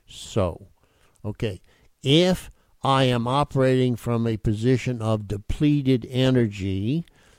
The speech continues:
and if the enemy forces have a much higher level of energy than I do, then the likelihood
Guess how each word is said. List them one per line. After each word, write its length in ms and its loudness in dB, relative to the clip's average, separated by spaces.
and 300 -2
if 320 0
the 300 -4
enemy 380 0
forces 640 -4
have 220 -2
a 80 -4
much 300 -4
higher 640 -2
level 600 4
of 280 0
energy 640 0
than 240 -4
I 220 -2
do, 320 -4
then 240 -8
the 100 -10
likelihood 1040 0